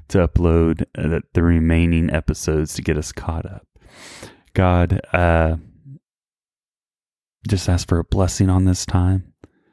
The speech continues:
Let us see your will. Let us see your master plan at work in the life of David. In your name, amen.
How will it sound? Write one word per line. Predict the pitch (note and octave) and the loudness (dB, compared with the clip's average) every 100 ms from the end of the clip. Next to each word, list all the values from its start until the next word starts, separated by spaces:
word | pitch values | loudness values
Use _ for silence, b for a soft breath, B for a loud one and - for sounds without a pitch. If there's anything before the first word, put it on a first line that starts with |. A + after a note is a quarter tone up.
| b b b b _ _ _ _ _ _ _ _ _ _ _ _ - | b b b b _ _ _ _ _ _ _ _ _ _ _ _ -4
Let | G#2+ G#2 | 0 2
us | G2+ - - - _ | 2 -2 -14 -20 _
see | - - F2 | -8 -2 2
your | F2+ F#2 | 2 2
will. | F#2 F#2 - - _ _ - | 0 -4 -8 -16 _ _ -6
Let | F2 G2 | 0 2
us | F2+ | 0
see | - F#2 | 0 0
your | F2+ F#2 | 4 4
master | F2+ E2+ F2 - | 4 2 0 -2
plan | - - E2+ | -2 0 0
at | F2 - | -2 -4
work | - - - | -8 -10 -8
in | F#2+ | -4
the | F2+ | -4
life | F#2 - - | -4 -6 -8
of | - | -12
David. | - - - _ _ _ B B B B | -14 -16 -20 _ _ _ B B B B
In | - F#2+ | 0 4
your | C3 | 4
name, | A#2 E2 - _ _ _ _ - _ - | 4 0 -8 _ _ _ _ -20 _ -4
amen. | F2+ F2 F2+ F#2 F2 F2 - | -2 2 2 2 0 -4 -10